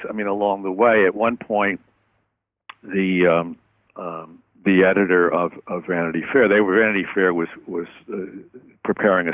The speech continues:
story on it at, back then, and, um, the editor went to, went into his office one morning, you know, seven o'clock or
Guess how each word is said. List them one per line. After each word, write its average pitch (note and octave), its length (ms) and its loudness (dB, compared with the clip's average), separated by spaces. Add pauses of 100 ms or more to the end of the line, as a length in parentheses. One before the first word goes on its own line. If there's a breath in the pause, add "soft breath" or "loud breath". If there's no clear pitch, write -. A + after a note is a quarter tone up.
story E2+ 380 2
on D#2+ 220 -2
it D#2+ 100 -4 (160)
at, - 300 -4 (720)
back F2 320 0
then, F2+ 400 0 (1000 loud breath)
and, F#2 320 0
um, F2 320 2 (760)
the G2+ 160 4
editor G#2 320 4
went F2+ 240 -2
to, G2+ 220 -6
went F2+ 180 -4
into F2 180 -6
his E2+ 120 -6
office F#2+ 440 2
one E2 200 -8
morning, E2+ 680 -10
you F#2+ 100 -6
know, E2 180 -4 (160)
seven F2+ 200 0
o'clock F2+ 400 -2
or F2 80 0